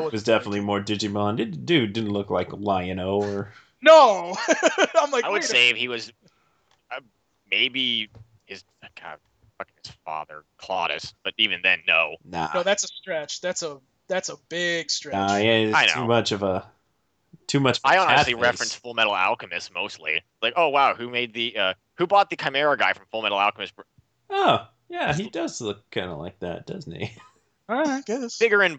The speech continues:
Speaker 3: bulk, but the lion form is kinda the same.
Speaker 2: <laughs>
Speaker 3: All, all you have to do is just make a sulfur bomb and you can blow his head off.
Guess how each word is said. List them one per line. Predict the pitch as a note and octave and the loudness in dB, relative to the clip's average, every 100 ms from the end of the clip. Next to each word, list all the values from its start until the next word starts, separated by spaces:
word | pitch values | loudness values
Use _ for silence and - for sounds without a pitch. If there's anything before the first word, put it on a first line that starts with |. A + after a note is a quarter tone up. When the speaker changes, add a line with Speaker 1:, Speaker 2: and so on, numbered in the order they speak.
| A#2+ | 0
Speaker 3:
bulk, | A#2 A#2 | 2 2
but | A#2 G2+ | -2 -6
the | |
lion | G2 F#2+ F#2+ G2 | -4 0 0 -2
form | - F#2+ | -8 -10
is | F#2 _ _ _ _ - | -12 _ _ _ _ -10
kinda | - F#2 F2 | -4 -2 -2
the | E2 | -6
same. | - F2 E2 E2+ _ - | -10 -6 -6 -8 _ -4
Speaker 2:
<laughs> | - - - | 0 0 -2
Speaker 3:
All, | G#2+ G2 - _ | -4 -6 -10 _
all | C3+ C3 | 0 2
you | |
have | A#2+ | 2
to | - | -2
do | G#2+ A2 | -6 -6
is | G2+ | -8
just | F#2+ | -4
make | G2+ | -4
a | F#2 | -4
sulfur | - G2 F#2+ F#2+ | -6 -8 -8 -10
bomb | E2+ F2 | -6 -4
and | F2+ | -4
you | F2+ | -6
can | - _ - | -8 _ -8
blow | F2 F2+ | -4 -4
his | - | -4
head | F2 | -4
off. | E2 E2 | -4 -6